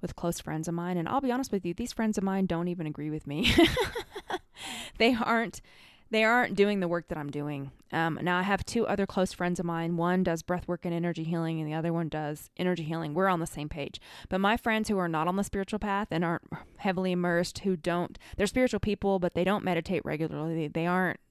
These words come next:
doing spiritual hygiene. Um, you know, they regularly consume alcohol, uh, do numbing activities. I mean, that's most of America, right? But they're great people, and I love them, and I've been friends with them for many, many, many years.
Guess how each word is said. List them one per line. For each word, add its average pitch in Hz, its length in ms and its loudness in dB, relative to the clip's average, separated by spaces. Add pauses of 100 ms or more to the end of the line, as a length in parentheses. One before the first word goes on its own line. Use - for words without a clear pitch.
(100)
doing 175 220 -2
spiritual 175 380 -2
hygiene. 165 640 -2 (640)
Um, 180 300 -2
you 208 120 0
know, 175 180 4
they 170 100 4
regularly 170 560 4
consume 170 400 -4
alcohol, 151 800 -2
uh, 110 220 -4 (120)
do 180 200 2
numbing 170 360 2
activities. 170 600 -2
I 107 40 2
mean, 214 140 6
that's 254 180 2
most 190 220 0
of 165 80 -12
America, 156 420 -4
right? 143 260 -6 (420)
But 185 180 4
they're 180 120 6
great 190 320 2
people, 180 320 0
and 165 100 2
I 160 60 0
love 175 280 4
them, 185 200 4
and 156 80 2
I've 143 100 0
been 175 140 0
friends 185 220 0
with 165 120 -10
them 180 160 -2
for 156 240 -2
many, 190 360 4
many, 220 200 4
many 196 220 2
years. 185 440 2